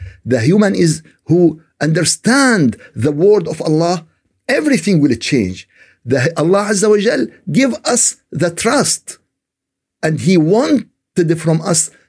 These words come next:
to deliver this trust to the people who they are needed. And if we do this,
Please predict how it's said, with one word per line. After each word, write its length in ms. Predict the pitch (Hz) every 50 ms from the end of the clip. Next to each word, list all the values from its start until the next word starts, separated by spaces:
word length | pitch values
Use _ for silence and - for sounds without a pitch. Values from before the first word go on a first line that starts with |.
| _ _
to 120 | - 185 185
deliver 720 | 160 156 226 311 370 339 302 233 240 202 160 117 92 85 - _ _ _ _ _
this 400 | 117 123 165 165 - - - - - 226 156
trust 400 | 151 160 220 254 - - - - _ _ _ _
to 100 | - 180
the 140 | 156 180 165
people 400 | 160 208 247 294 311 - 247 208
who 400 | 165 147 180 214 208 202 190 - _ _ _ _ _
they 160 | 113 127 156 160
are 460 | 160 - 175 170 175 175 160 - -
needed. 680 | - - 170 214 254 302 311 262 180 156 110 - - _ _ _ _ _ -
And 220 | - 143 160 160 -
if 220 | - 302 - - -
we 220 | 208 226 214 196
do 260 | 160 156 208 208 180
this, 640 | 151 120 113 120 214 294 294 156 - - - -